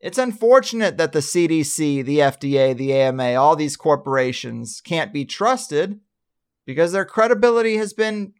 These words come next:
completely compromised, if they even ever had any to begin with.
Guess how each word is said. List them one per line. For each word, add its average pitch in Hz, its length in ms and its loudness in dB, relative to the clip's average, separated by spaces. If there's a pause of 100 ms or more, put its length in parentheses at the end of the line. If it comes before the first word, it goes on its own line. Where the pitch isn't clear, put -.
(100)
completely 214 580 -6
compromised, 147 800 -4
if 185 160 -6
they 196 140 0
even 226 480 -6
ever 175 320 -2
had 151 260 0
any 151 200 -8
to 131 100 -4
begin 101 340 -10
with. - 200 -14